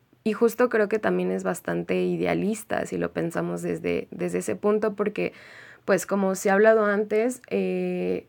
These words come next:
los individuos no, no somos totalmente... Eh, imparciales ni totalmente objetivos.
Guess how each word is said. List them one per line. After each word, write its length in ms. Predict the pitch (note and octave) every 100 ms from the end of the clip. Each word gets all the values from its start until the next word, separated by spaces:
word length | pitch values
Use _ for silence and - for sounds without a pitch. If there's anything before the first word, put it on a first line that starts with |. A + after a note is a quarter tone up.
| -
los 340 | G3+ F#3+ F#3
individuos 800 | G3+ F#3+ F#3 G#3 A3 A3+ B3 A#3+ -
no, 680 | G#3 G3+ G3+ G3+ G3+ G3
no 200 | - G#3+
somos 500 | G#3+ A3 G#3 G#3 G3+ _ _ _ -
totalmente... 960 | F#3+ F#3 F#3+ G3+ G3+ G3 G3 G3 F3 - - - - -
Eh, 760 | G3 F3+ F3+ F3 F3 E3+ -
imparciales 960 | - G#3 G3 F3+ - G3+ F#3+ F#3 F3+ F3+
ni 180 | F#3+ F#3
totalmente 580 | F#3+ F3+ F3+ F3+ F3+ F#3+
objetivos. 680 | G3 F#3+ - F#3 E3 E3